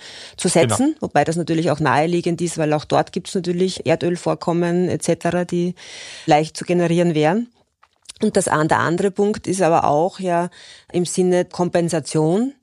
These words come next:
Speaker 1: dafür, dass diese Auswirkungen dort jetzt schon viel deutlicher spürbar sind und, äh, es Maßnahmen braucht, um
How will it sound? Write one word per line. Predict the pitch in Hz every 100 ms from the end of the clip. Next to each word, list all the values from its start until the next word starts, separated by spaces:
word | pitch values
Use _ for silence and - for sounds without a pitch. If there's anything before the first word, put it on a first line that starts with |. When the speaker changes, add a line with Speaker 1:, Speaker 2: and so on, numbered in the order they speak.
| - - _
Speaker 1:
dafür, | 156 139 170 208 202
dass | 190 175 -
diese | 170 175 117
Auswirkungen | 156 - 180 175 - 185 170 165 165
dort | 160 151 156
jetzt | 143 165 - -
schon | 165 156 147
viel | 165
deutlicher | 143 143 151 165 156 147
spürbar | - 170 185 185
sind | - 185 196 202 -
und, | 170 165 - 170
äh, | 160 156
es | - 170
Maßnahmen | 139 151 160 160 160
braucht, | 143 139 147 -
um | 175 160